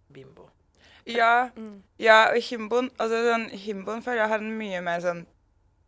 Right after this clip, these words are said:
Speaker 2: eller i begge, i både bimboer og himboer, den nye, den nye bølgen, liksom, så er det på en måte in-, altså,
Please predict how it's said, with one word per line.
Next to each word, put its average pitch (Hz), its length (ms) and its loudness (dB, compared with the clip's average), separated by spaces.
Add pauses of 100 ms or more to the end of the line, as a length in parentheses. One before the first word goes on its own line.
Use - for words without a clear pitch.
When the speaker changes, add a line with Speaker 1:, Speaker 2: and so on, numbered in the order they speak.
(240)
Speaker 2:
eller 220 240 0 (200)
i 240 140 -8
begge, 190 400 0
i 226 100 -6
både 214 340 -4
bimboer 180 580 -6
og 180 400 2
himboer, 160 540 -6
den 180 240 -4
nye, 156 500 -8 (720)
den 185 260 -6
nye 170 280 -8
bølgen, 156 500 -8
liksom, 170 360 -8 (280)
så 190 220 2
er 165 60 0
det 160 120 -6
på 185 80 -18
en 180 80 -4
måte 160 320 -4 (420)
in-, 170 400 -10
altså, 175 380 -2